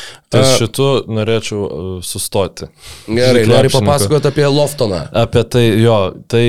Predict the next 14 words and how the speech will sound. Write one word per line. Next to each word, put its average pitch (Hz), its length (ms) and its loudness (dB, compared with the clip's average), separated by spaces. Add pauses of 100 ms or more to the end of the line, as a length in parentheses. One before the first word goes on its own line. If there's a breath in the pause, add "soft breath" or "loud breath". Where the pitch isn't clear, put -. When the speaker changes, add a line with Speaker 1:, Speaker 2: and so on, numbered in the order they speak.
Speaker 1:
yra, 117 400 4
mm, 101 760 -2
bičas, 113 440 -2
kurį, 104 320 -2 (120)
ap-, 101 140 -4 (300)
kurį 110 380 0
net 113 300 0
ne 104 260 -2
aš 143 140 -4
pirmą 98 300 -6
kartą 95 300 -6
pastebėjau, 95 640 -2
bet, 92 340 -6
e, 95 460 0